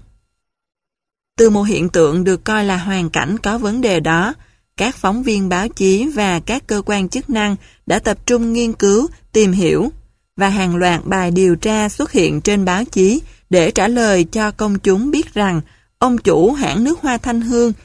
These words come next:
chỉ là một kẻ gian thương, đã dùng mọi thủ đoạn để chiếm đoạt tài sản của nhà nước và của công dân.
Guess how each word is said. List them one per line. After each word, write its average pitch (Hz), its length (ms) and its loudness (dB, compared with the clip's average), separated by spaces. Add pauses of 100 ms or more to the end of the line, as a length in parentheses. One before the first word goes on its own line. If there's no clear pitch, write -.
(140)
chỉ 170 160 2
là 226 160 -2
một 165 220 -4
kẻ 160 160 0
gian 220 340 0
thương, 220 320 2 (520)
đã - 80 2
dùng 220 380 0
mọi 160 200 0
thủ 170 200 -2
đoạn 160 460 0
để 156 180 0
chiếm 220 280 -2
đoạt 196 220 0 (100)
tài 180 240 -2
sản 151 320 -2
của 190 100 0
nhà 214 220 -2
nước 180 360 -2
và 180 380 -2
của 160 140 -2
công 202 300 -4
dân. 202 200 -2